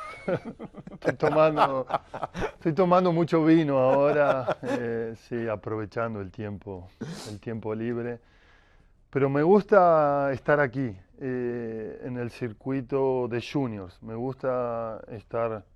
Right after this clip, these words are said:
conectado con ellos, transmitir experiencias. No sé si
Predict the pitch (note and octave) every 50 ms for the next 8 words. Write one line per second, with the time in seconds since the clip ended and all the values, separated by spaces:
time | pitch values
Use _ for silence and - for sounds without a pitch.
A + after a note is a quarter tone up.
0 | _ _ - B2 A2+ A2 A2 G2+ F#2 - B2 B2+ B2+ A#2 G#2 A#2 A2 A#2+ B2 C3+
1 | B2+ - - B2+ B2 A2+ - _ _ _ _ - _ _ _ _ _ _ _ _
2 | _ - A#2 A2+ G2+ G#2 A2 A2 G2 - A#2+ A#2 A#2+ G#2 - - - A2+ G#2+ A2+
3 | A#2+ B2+ C3 B2+ A#2 - - A#2+ A2 G#2+ G#2 - _ _ _ _ _ _ _ _
4 | _ _ _ _ _ _ _ - B2+ C3+ C#3 - - - D3+ C#3+ - - - C3+
5 | C3 B2+ B2 A#2 A#2 A#2 A2 G#2 G2+ G2 F#2+ F#2+